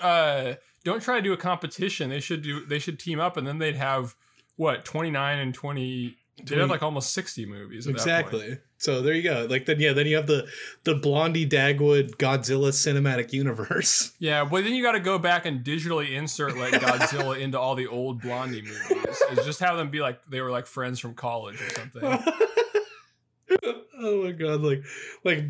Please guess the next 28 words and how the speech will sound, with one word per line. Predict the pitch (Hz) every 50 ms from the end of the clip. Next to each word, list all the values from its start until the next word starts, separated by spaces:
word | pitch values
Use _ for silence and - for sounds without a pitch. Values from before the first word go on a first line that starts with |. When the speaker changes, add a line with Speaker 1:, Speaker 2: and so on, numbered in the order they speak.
| 139 -
Speaker 2:
a | - 151
Blondie | 143 160 170 170 175 190 196 185
re-rele-, | 151 127 131 147 165 165 165 160 156 143 143
like, | 139 139
he | 139
t-, | 139 - 165
uses | 147 147 156 147 160 151
that | 160 156 147
opportunity | 139 139 139 147 139 160 151 143 139
to | 131 131
re-, | 120 127 127
re-release | 131 131 127 127 131 135 135 139 139 135 135 131 127
every | 127 123 127 135 123
movie, | 120 120 123 127 127 123
but | 120 123 117
as | 117 113 -
a, | 123 113 107 104 - - - - - - - - -
everything | 127 127 131 135 147 139
says | 143 151 131 107
remastered | 104 98 95 113 117 120 117 110 101 104 113 120 - - - 135 123 123 127
after | 123 123 127 131 - 139 135 135
it. | 135 131 120 - _ _ _ _ - 135
Speaker 1:
I | 135
think | 160 208 247
this | 254 294
is | 294 285 254
where | 254 233 196
Hollywood | 160 180 190 202 214 214 208 190 185 170 151 127